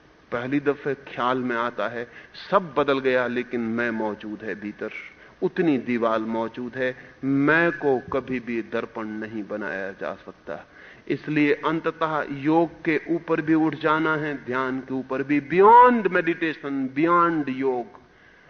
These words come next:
योग पर जो रुक जाता है, वो भी अहंकार पर रुक जाता है।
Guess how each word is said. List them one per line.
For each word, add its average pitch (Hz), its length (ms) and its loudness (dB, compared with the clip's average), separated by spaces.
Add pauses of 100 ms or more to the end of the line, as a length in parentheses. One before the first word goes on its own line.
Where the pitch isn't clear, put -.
(120)
योग 196 460 4
पर 160 140 2
जो 143 180 -2
रुक 139 180 -4
जाता 135 360 -2
है, 175 140 -4
वो 127 220 -2
भी 131 180 -8
अहंकार 107 600 -8
पर 110 160 -14 (120)
रुक 95 100 -18 (120)
जाता - 300 -18
है। - 140 -20